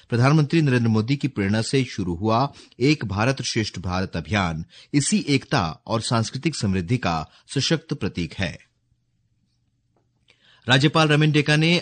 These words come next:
आज रायपुर के शंकराचार्य व्यावसायिक प्रबंधन और प्रौद्योगिकी संस्थान में क्षेत्रीय सम्मेलन का शुभारंभ किया।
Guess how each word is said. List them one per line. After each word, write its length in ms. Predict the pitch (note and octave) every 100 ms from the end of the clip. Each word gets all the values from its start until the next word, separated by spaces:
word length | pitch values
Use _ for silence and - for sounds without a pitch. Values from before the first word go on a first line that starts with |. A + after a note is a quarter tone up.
| -
आज 280 | B2 A#2
रायपुर 520 | A2+ G#2+ A2+ - D3+ D3+
के 140 | D#3+
शंकराचार्य 720 | C#3 A#2 A2+ A2 - A#2+ C3+
व्यावसायिक 580 | A#2 G#2 F2+ A#2 B2+ C#3
प्रबंधन 640 | C3 A#2 G2 G#2 G2+ C#3 D3
और 260 | A2+ G#2+ G2+ - _
प्रौद्योगिकी 480 | A#2 A#2 A#2 A#2+ E3
संस्थान 560 | - B2 G#2+ - A2 F2+
में 140 | D2+
क्षेत्रीय 580 | - - C#3 C#3 E3 F3
सम्मेलन 400 | - A2 A2 A#2
का 140 | C#3+
शुभारंभ 440 | C3+ G2 E2+ D#2+ D2+
किया। 260 | D2 C2+